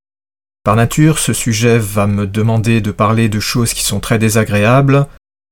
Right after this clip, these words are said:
Je vais notamment, bien entendu, évoquer des problèmes de violence, d'abus, de viol, de choses comme ça.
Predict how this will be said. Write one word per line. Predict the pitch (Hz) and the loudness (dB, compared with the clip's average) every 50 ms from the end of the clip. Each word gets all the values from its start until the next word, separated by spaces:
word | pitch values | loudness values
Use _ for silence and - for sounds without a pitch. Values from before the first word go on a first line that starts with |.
| - - - | -12 -8 -2
Je | 120 123 | 0 0
vais | 117 120 117 | 2 2 2
notamment, | 120 113 - - 113 113 123 127 135 139 143 143 | 2 2 2 2 2 4 4 4 6 6 4 4
bien | 120 117 117 | 4 2 2
entendu, | 117 113 - 120 113 107 113 127 139 143 139 | 0 0 0 -2 -2 0 2 4 4 4 4
évoquer | 120 104 104 110 - - - 117 113 101 | 4 2 0 -2 -2 0 0 0 0 0
des | 101 95 101 98 95 92 | 0 -2 0 0 0 -2
problèmes | - - - 120 104 98 110 110 107 107 98 | -4 -6 -4 -4 -2 0 0 0 2 0 0
de | 95 101 | -2 -2
violence, | 101 98 98 113 110 110 113 113 120 131 127 - - - - 95 - - _ _ _ | -4 -2 0 2 2 4 4 4 2 2 0 -2 -4 -4 -6 -8 -8 -12 _ _ _
d'abus, | 107 107 104 101 101 110 113 120 127 127 131 131 131 123 | -2 -2 -2 0 0 0 2 2 4 4 4 4 4 4
de | 107 107 | 2 2
viol, | 104 98 101 113 120 123 123 127 120 | 0 0 2 4 6 6 6 4 2
de | 107 | 0
choses | 98 - - 110 - | -4 -4 -6 -4 -4
comme | - 107 | -4 -4
ça. | - - 92 95 - | -2 -4 -6 -6 -6